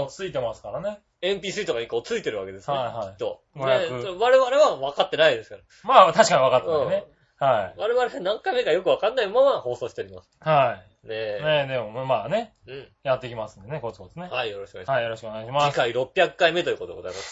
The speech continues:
Speaker 2: ます。
Speaker 1: <laughs> 違う。それは違う。
Speaker 2: 適当に言った。
Speaker 1: うん。
Speaker 2: うん。
Speaker 1: 五百六十になるかならないかのね。
Speaker 2: はい、よろしくお願いします。
Speaker 1: はいはい。まだまだ中途半端な。
Speaker 2: まだまだ中途半端なことですね。
Speaker 1: はい。ね。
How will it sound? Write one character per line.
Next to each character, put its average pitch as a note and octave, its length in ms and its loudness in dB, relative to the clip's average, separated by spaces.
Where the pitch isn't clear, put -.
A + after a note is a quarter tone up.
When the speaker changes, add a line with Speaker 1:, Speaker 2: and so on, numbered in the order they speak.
Speaker 2:
ま A#2+ 140 10
す。 - 120 -4
Speaker 1:
<laughs> - 0 -
違 D#3 40 -2
う。 E3+ 260 10
そ B3+ 140 8
れ D4 60 10
は C4+ 120 10
違 F#3 180 -4
う。 B2+ 340 4
Speaker 2:
適 - 200 -16
当 C#3+ 120 -2
に C3 80 -10
言 B2+ 80 -10
っ - 40 -20
た。 - 300 -2
Speaker 1:
う C3+ 60 -10
ん。 A#2 380 -6
Speaker 2:
う G2+ 340 -12
ん。 - 20 -20
Speaker 1:
五 E3+ 140 2
百 G#3 360 8
六 F#3+ 360 0
十 A3 180 -4
に G3 80 -8
な G#3+ 140 6
る A#3 80 -2
か G#3+ 100 2
な G#3+ 120 6
ら C#4+ 80 4
な A#3+ 120 4
い C#3+ 60 -2
か A2+ 100 -12
の D#3 120 -12
ね。 A3+ 80 -10
Speaker 2:
は C3 200 -2
い、 G#2+ 40 -2
よ F#2+ 100 -8
ろ G#2 120 -14
し - 20 -18
く C#3 40 -6
お - 40 -4
願 G#2 200 -4
い - 40 -14
し G2 60 -20
ま - 0 -
す。 - 20 -20
Speaker 1:
は B2 60 -6
い C3+ 40 -2
は C3+ 60 4
い。 B2+ 40 0
ま B2 60 4
だ B2 40 0
ま C3 100 2
だ A#2 100 0
中 D3 160 -6
途 C#3+ 80 -2
半 C3 120 0
端 G2 120 -6
な。 F#2+ 140 -18
Speaker 2:
ま C3+ 80 -8
だ B2 60 -4
ま G#2+ 100 -8
だ G2+ 80 -8
中 G#2+ 120 -14
途 G2 80 -14
半 F2+ 100 -12
端 - 80 -20
な - 60 -20
こ G#2 60 -20
と A#2+ 60 -8
で G2 260 -6
す A2+ 80 -20
ね。 C#3 80 -12
Speaker 1:
は D3 60 -8
い。 B2+ 220 -12
ね。 D#3+ 260 -10